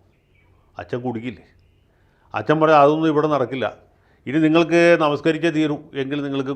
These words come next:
കോളേജ് ഹോസ്റ്റലിൽ പോയിട്ട് നമസ്കരിക്കാം, അതിന് തടസ്സമൊന്നുമില്ല."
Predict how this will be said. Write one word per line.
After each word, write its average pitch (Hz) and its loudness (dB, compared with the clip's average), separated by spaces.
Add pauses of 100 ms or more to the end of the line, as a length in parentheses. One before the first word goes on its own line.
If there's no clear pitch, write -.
കോളേജ് 131 -2
ഹോസ്റ്റലിൽ 131 -6
പോയിട്ട് 127 -4
നമസ്കരിക്കാം, 107 -12 (1040)
അതിന് 127 -2
തടസ്സമൊന്നുമില്ല." 113 -6